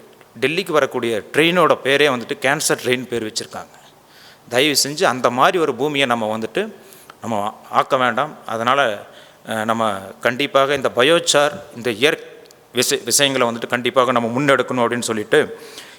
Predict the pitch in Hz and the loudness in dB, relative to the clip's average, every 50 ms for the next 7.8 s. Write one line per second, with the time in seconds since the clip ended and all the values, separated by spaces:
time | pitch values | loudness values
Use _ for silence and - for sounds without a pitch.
0 | - _ _ - 135 139 156 - 165 165 156 147 147 156 143 131 127 120 127 - | -20 _ _ -2 0 0 0 0 2 4 4 4 4 4 2 2 2 2 0 2
1 | 156 156 143 - 135 127 117 - 143 127 110 113 - - 117 123 135 135 127 127 | 0 0 0 0 0 0 0 0 0 0 0 -4 -6 -4 0 4 4 4 4 4
2 | 123 117 110 110 107 107 110 120 120 - 139 127 120 127 123 113 - 131 117 120 | 2 2 2 2 2 0 0 -2 2 4 4 6 6 6 4 4 2 0 -4 -4
3 | 117 - 113 117 139 135 - - - - - - - - - _ _ _ _ - | -2 -2 -2 -2 -2 -4 -12 -20 -20 -20 -20 -20 -20 -20 -20 _ _ _ _ -6
4 | 127 135 127 131 123 127 120 117 117 127 147 165 170 165 156 139 131 113 98 - | -4 2 2 4 6 6 4 4 4 4 4 4 4 4 4 2 2 0 -2 0
5 | - 131 139 147 160 165 160 156 147 139 139 131 123 123 120 117 - - 139 - | -2 0 2 2 2 2 2 0 2 2 2 2 2 0 0 0 -2 -4 -4 -4
6 | - - - - - - - - - 120 120 120 120 127 151 185 208 202 175 170 | -8 -14 -20 -20 -18 -18 -18 -8 0 2 4 4 4 4 4 2 2 0 -4 -4
7 | - 135 123 110 104 101 92 - - - - - 110 113 113 110 | -2 -2 -4 -4 -6 -12 -14 -18 -20 -20 -14 -10 -6 -6 -6 -6